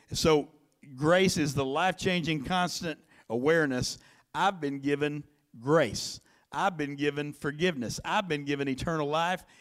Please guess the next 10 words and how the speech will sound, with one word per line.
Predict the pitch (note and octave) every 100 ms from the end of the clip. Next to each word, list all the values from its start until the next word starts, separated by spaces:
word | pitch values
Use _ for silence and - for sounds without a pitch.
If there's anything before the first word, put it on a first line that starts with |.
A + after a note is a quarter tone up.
| _ -
and | B2+ C3
I | D3 D#3+ C3+ B2 C3+ - A2+
don't | B2 A#2 - _ G#2+
deserve | A2+ A2+ A#2+ F#2+
it. | E2+ - - _ _ _ _ _ _ _ -
Can | B2+
you | D3+
say, | D3+ E3+ A2+ - C#3+
"I | C#3+ C#3+ D3 D3 _ -
don't | C3+ C#3 C3+